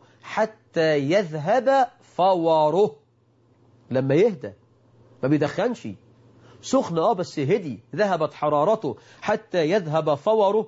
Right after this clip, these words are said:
ثم تقول: "إني سمعت رسول الله صلى الله عليه وسلم يقول: إنه أعظم للبركة." يبقى هذا أيضا من أدب الطعام والشراب.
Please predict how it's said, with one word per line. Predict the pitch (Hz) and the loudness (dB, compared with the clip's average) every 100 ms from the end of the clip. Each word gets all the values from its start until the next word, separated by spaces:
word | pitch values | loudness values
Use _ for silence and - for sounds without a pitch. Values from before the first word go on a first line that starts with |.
| _ | _
ثم | - 170 151 151 | -8 -6 -4 -2
تقول: | 160 147 247 311 269 - _ _ - | -2 -2 0 2 0 -8 _ _ -4
"إني | 175 175 165 160 151 | -2 -2 -2 0 0
سمعت | 151 147 175 139 151 | -2 0 0 -2 0
رسول | 151 143 180 156 139 | 0 0 -2 0 0
الله | 127 117 - _ _ _ - - - - | 2 0 -2 _ _ _ -20 -20 -20 -16
صلى | - 190 185 180 | -4 -2 0 -2
الله | 175 190 185 151 147 | 0 2 2 0 -2
عليه | 151 175 160 156 | -2 -4 -6 -4
وسلم | 151 147 175 160 147 | -4 -2 -2 0 0
يقول: | 147 147 147 233 262 - - - 143 | 0 0 0 0 0 -4 -14 -6 -4
إنه | 135 160 185 160 143 180 | -2 -2 -2 -2 -2 -2
أعظم | 151 139 113 175 196 151 | -2 -4 -4 -4 -2 -4
للبركة." | 143 131 113 156 120 - 107 - _ _ _ - - 123 | -4 -4 -2 -2 -2 -8 -14 -14 _ _ _ -20 -10 -2
يبقى | 120 | 0
هذا | 135 156 131 131 202 | 2 0 0 0 0
أيضا | 254 170 139 104 - _ - | 0 -2 -4 -4 -16 _ -6
من | 147 135 - | -4 0 0
أدب | 165 151 | 0 -2
الطعام | 143 - 139 123 175 175 135 | -4 -2 -2 0 0 -2 -4
والشراب. | 147 - - 165 120 | -6 -6 -2 0 -2